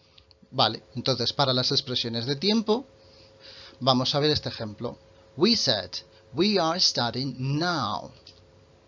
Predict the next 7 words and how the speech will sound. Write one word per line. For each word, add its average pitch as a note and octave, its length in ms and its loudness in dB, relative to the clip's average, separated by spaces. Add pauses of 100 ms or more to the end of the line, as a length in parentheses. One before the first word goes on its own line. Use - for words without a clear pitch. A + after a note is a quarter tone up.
(540)
We A#2 160 -2
said D#3+ 420 0
that D3 380 0
we E3 480 0
were B2 380 -2
studying B2+ 600 -2
then. C3 460 0